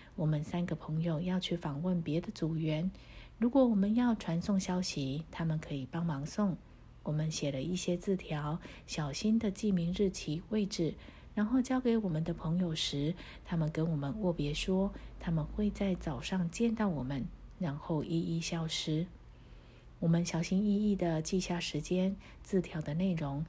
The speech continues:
结果发现这些字条在他们离开二十分钟后到达目的地。吃完随从人员做的可口的晚餐，我们就休息了，但不是睡觉，因为这样的经历开始加深我们的印象。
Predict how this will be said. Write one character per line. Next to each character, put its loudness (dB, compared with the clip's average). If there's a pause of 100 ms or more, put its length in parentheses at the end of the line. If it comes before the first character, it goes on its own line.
(280)
结 4
果 2
发 0
现 4
这 2
些 0
字 0
条 -4
在 -2
他 -2
们 0
离 -2
开 -6 (100)
二 -2
十 -4
分 -2
钟 0
后 0
到 0
达 -6
目 -2
的 0
地。 -4 (2000)
吃 2
完 2
随 2
从 0
人 2
员 0
做 2
的 0
可 -4
口 0
的 2
晚 0
餐， 2 (300)
我 -2
们 -2
就 -2
休 0
息 0
了， -2 (380)
但 4
不 4
是 0
睡 2
觉， -2 (460)
因 4
为 4
这 -2
样 0
的 0
经 0
历 2
开 -2
始 4
加 0
深 4
我 0
们 0
的 -2
印 0
象。 -2